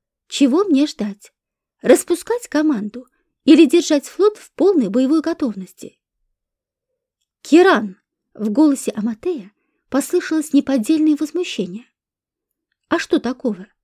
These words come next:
Нах пожал плечами. «Я же просто спросил». «Нет, ты наталкиваешь мою Эйру на дурные мысли». Лана, едва сдерживая смех, как можно серьёзнее ответила.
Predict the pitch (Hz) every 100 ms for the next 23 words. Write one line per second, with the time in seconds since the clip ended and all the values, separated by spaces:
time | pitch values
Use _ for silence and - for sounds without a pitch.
0 | _ _ - 240 392 - 247 262 311 311
1 | 359 - 196 208 - _ _ _ _ _
2 | - 240 269 269 247 392 - 285 - 214
3 | - - - _ _ _ _ _ _ _
4 | _ _ _ _ 285 311 254 247 _ _
5 | _ _ - 285 285 302 339 320 - 233
6 | 247 - 254 254 254 - 359 381 202 190
7 | _ _ 214 247 247 233 240 262 311 254
8 | - 254 - _ _ _ _ _ _ _
9 | _ _ _ _ - 240 330 427 415 392
10 | - 202 254 226 262 - 254 233 214 208
11 | - 277 381 _ _ _ _ - 277 285
12 | 339 311 311 339 320 415 415 226 220 311
13 | 330 285 214 202